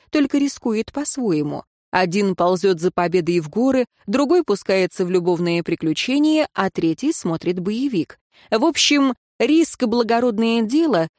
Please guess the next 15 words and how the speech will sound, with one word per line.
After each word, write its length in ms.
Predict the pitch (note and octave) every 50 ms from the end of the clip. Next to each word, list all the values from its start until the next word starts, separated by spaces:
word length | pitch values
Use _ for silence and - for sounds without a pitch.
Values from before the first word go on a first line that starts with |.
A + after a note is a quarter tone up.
| _ _
но 160 | - B3 C#4+ C#4+
только 300 | - E4 D4 - D#4 D4
тогда, 300 | - C#4 A#3+ A#3 C4 B3
когда 260 | C4+ A#3 A#3+ A#3+ A#3
заканчивается 840 | G#3+ A3+ A3 - A3 G#3+ G3+ - - G3+ G3+ G3 G3 - - -
брызгами 460 | F#3+ F3 F3 F3 D3+ - D#3+ D#3 E3
шампанского. 840 | E3 - G3+ G#3+ A3+ A3+ - E3+ C#3+ C#3+ - - - - - - - _ _ _ _ _ _ _
История 640 | - G3+ F#3+ - - - A#3 B3+ C4 A#3 G#3+ F#3+ F#3 F3+
знает 400 | E3 G#3 G#3 G#3 G3+ G3+ F#3+ -
немало 480 | G#3+ G#3+ G#3 G#3 G#3 G3+ G3 F#3+ F3+ -
историй 600 | - - F#3 - - - B3+ C4 C4 A#3+ A3+ F#3+ -
о 100 | - G3+
невероятных 640 | G3+ A3 G#3 A3 G#3+ G#3+ G#3+ A3+ A3 - A3 G3 -
возможностях 760 | G3+ G3+ G3+ G3 G#3+ G#3 G3 F#3 F#3 F#3+ - - F#3+ F3+ -
человека, 600 | - - G#3+ F#3+ F3+ F3+ F3+ B3+ D4+ - G#3 F#3+